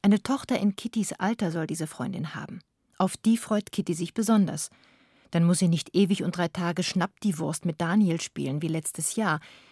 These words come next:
als sie noch mit Papa zusammen nach Österreich gefahren sind.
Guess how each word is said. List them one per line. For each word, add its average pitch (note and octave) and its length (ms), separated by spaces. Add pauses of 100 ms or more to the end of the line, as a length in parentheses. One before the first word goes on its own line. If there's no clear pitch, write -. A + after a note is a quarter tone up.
(140)
als F#3 180
sie F#3+ 80
noch E3 180
mit D#3+ 220
Papa - 320
zusammen F3+ 320
nach F#3 120
Österreich E3+ 480
gefahren - 420
sind. - 280